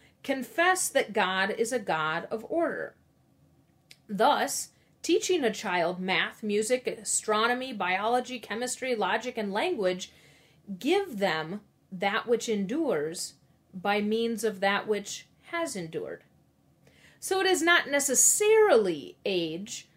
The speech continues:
that makes something that which endures, but the truth in con-, it confesses. Age, though,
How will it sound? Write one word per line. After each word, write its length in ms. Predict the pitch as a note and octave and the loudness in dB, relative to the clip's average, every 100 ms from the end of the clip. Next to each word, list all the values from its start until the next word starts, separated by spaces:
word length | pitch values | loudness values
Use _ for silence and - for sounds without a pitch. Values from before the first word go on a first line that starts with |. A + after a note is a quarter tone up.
| _ F#3+ | _ 0
that 200 | G#3+ G#3+ | 0 2
makes 300 | G3+ F#3 - | -2 -2 -2
something 480 | G3+ F3+ F3+ F3 | -2 -4 -6 -4
that 220 | F3 C#3+ F3 | -4 -4 -6
which 180 | F3+ | -8
endures, 720 | F3+ E3 E3+ C3+ C#3+ A#3 - - _ _ _ _ _ _ _ - | -8 -8 -8 -4 -4 -4 -8 -14 _ _ _ _ _ _ _ -12
but 260 | G#3 A#3+ A#3+ | 0 2 2
the 80 | |
truth 580 | A#3+ - F4+ A3 B3+ - _ _ - | -2 0 2 2 0 -6 _ _ -6
in 160 | G#3 G#3+ | -4 -4
con-, 180 | B3 - - | -6 -6 4
it 220 | A3+ - | 4 4
confesses. 840 | B3+ B3+ - F4 - - - - - _ _ _ _ _ _ _ _ _ _ | -8 -6 -2 -2 -2 -6 -10 -12 -14 _ _ _ _ _ _ _ _ _ _
Age, 680 | B3+ B3 G#3 D#4 D#4+ - - _ _ _ _ _ _ _ _ - | 4 4 4 0 -4 -10 -12 _ _ _ _ _ _ _ _ -12
though, 540 | G#3 F3+ B2+ A#2+ A3 | -2 0 0 -2 -6